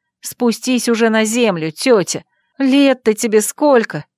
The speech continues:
И когда ты только повзрослеешь и поумнеешь? Побаловался мужик, поиграл и надоело. Напиши под лицу какую-нибудь гадость, да и пошёл он.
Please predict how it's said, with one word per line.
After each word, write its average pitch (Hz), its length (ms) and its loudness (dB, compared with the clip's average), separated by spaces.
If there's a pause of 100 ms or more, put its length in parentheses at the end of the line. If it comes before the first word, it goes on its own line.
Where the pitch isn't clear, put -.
(180)
И 262 120 0
когда 262 460 0
ты 208 120 0
только 226 360 0
повзрослеешь 220 800 -2
и 208 40 2
поумнеешь? 190 800 -4 (420)
Побаловался 277 840 0
мужик, 165 360 -8
поиграл 262 720 0
и 311 180 -4
надоело. 165 840 -4 (480)
Напиши 339 520 0
под 185 200 -4
лицу 180 320 -2
какую-нибудь 185 640 -4
гадость, 165 400 -2
да 254 100 -2
и 294 100 0
пошёл 165 520 -4
он. 151 160 -4